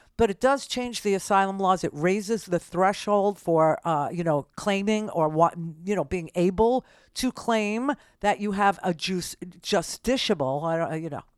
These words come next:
something that could be, uh, decided by a court, an issue that would give you asylum status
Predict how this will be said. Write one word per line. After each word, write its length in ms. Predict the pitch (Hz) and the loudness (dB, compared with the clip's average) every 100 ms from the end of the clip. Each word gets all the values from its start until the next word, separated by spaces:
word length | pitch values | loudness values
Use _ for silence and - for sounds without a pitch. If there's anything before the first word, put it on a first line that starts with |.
| _ | _
something 480 | 139 - 247 240 226 | -12 -2 -2 0 0
that 160 | 208 - | 0 0
could 140 | 185 | -2
be, 280 | 180 170 165 | 0 0 0
uh, 280 | 151 151 143 147 | 0 0 0 -4
decided 440 | 175 220 202 190 | -2 2 4 4
by 140 | 185 | 2
a 60 | 156 | 2
court, 480 | - 247 208 165 - _ _ _ _ | 0 4 6 4 0 _ _ _ _
an 120 | 196 180 | -4 -2
issue 520 | 233 240 - 233 226 - _ | -2 -2 -4 -2 -2 -4 _
that 300 | 165 196 - | 2 2 2
would 240 | 180 165 147 | -2 -4 -2
give 300 | 233 196 180 | -2 -2 -2
you 400 | 196 185 185 - | 0 2 0 0
asylum 600 | 165 - 208 202 196 196 | -2 2 4 4 4 -2
status 680 | 190 - 202 170 170 165 - | -4 -2 4 4 4 0 -4